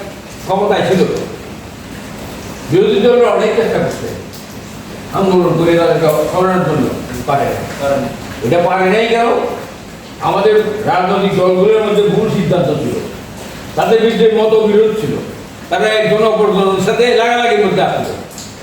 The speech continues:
Speaker 1: হ্যাঁ, তো এইগুলা করার কারণে তারা আন্দোলনে সাক্ষী দিতে পারে। নাইলে জনগণ যেভাবে নামছে, জনগণের কিন্তু কোনো অপরাধ না।
Speaker 2: না।
Speaker 1: জনগণ কিন্তু ঠিকই নামছে, নদী সাঁতরে মিটিং আছে, মিটিং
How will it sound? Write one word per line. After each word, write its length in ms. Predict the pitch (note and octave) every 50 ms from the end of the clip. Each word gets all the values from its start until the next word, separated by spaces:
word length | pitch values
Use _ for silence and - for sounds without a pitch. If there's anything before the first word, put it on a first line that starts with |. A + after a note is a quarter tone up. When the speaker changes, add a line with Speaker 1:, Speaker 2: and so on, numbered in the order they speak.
| - - -
Speaker 1:
হ্যাঁ, 280 | D#4+ F4+ E4 - - - - - - - - - - - - - - -
তো 60 | D#3+ F#3 F3+ - G3+ A#3
এইগুলা 360 | B3 B3+ B3+ B3+ B3 B3 C4+ C4 G#3+
করার 220 | G#3+ G#3+ A3+ A#3 A3+ A3+
কারণে 240 | G#3+ G#3+ G#3+ B3 C#4+ C#4 - A3
তারা 140 | G#3+ G#3+ G#3+ G#3+ - - - - - - -
আন্দোলনে 320 | F3+ F3+ F3 E3 D#3 D#3+ D3 -
সাক্ষী 220 | C#3 A#2 - C3+ B2+
দিতে 120 | - - -
পারে। 140 | - - - - - - - - - - -
নাইলে 200 | - - F#3+ F#3+ F3
জনগণ 320 | F3 E3+ E3+ E3+ F#3 G3+ G#3 F3+
যেভাবে 240 | E3+ E3+ - - - -
নামছে, 200 | E3 C#3 D#3 D#3+ D3+ D#3
জনগণের 360 | D#3+ F3 F3 F3+ F3+ F#3 F#3
কিন্তু 180 | G3 F#3+ F#3 F#3 F3+
কোনো 140 | F3+ F#3 F3+ F3 - - - - - - - - - - - - - - -
অপরাধ 300 | - - F3 - - - - B2
না। 80 | - - - - - - - - B2+
Speaker 2:
না। 60 | C3+ C3+ B2 - - -
Speaker 1:
জনগণ 280 | G3+ A3 A#3 A#3 A#3 A#3 A3+
কিন্তু 160 | A#3+ A3 A3 F#3
ঠিকই 180 | F3+ - C4+ C4 A#3
নামছে, 300 | - F#3 F3+ D#3 - - - - - - - - - B2 B2 B2 - - - - - - - - - D3
নদী 200 | G3+ A3 A3+ A3+ - A#3
সাঁতরে 280 | A#3+ A#3+ A#3+ B3 B3 B3+ B3+ B3+
মিটিং 200 | A3+ - C4+ C4+ C4 B3 A3+
আছে, 140 | G3 - G3+ G3+ G3+
মিটিং 200 | F#3+ - A#3+